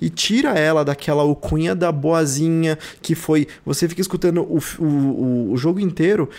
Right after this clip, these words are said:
história de como ela foi enganada pelo Odin com aquele casamento arranjado, sabe?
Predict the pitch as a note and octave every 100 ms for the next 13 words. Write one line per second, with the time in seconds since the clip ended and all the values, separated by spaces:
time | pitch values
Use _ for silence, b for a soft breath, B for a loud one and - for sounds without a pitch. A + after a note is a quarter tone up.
0 | B - D3 - C#3 D3 D3+ C3+ D3+ D3+
1 | E3 D#3+ D#3+ - D#3 D3+ D#3+ D#3 C3+ C#3+
2 | C#3+ - D3 D3 D3+ B2+ D3 D3+ C#3 C#3
3 | B2+ B2+ A#2+ B2+ B2+ A#2 A#2+ D3 D#3 C3
4 | C3 C#3+ B2+ A#2 - D3 C#3+ A2+